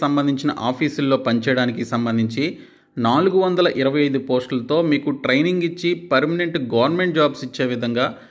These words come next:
అఫీషియల్‌గా మనకి చాలా మంచి నోటిఫికేషన్ రిలీజ్ కావడం జరిగింది. So, ఈ నోటిఫికేషన్‌కి సంబంధించిన కంప్లీట్ డీటెయిల్స్ ఈ వీడియోలో చెప్తాను. వీడియో చూస్తున్నటువంటి వారు వీడియోని లైక్ చేసి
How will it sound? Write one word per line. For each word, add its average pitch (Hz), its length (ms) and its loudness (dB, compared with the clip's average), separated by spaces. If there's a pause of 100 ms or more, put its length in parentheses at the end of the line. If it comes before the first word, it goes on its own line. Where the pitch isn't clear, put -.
(240)
అఫీషియల్‌గా 170 560 0
మనకి 143 220 0 (100)
చాలా 135 260 4
మంచి 139 240 -2
నోటిఫికేషన్ 127 680 -2
రిలీజ్ 127 300 0
కావడం 117 300 2
జరిగింది. 113 340 2 (440)
So, - 120 0
ఈ 147 100 6
నోటిఫికేషన్‌కి 180 720 0
సంబంధించిన 160 380 -2 (140)
కంప్లీట్ 143 420 0
డీటెయిల్స్ 151 400 0
ఈ - 80 0
వీడియోలో 135 320 0
చెప్తాను. 123 380 0 (480)
వీడియో 175 340 4
చూస్తున్నటువంటి 160 580 -2
వారు 143 160 2 (140)
వీడియోని 139 400 2
లైక్ 127 180 0 (100)
చేసి 143 240 -2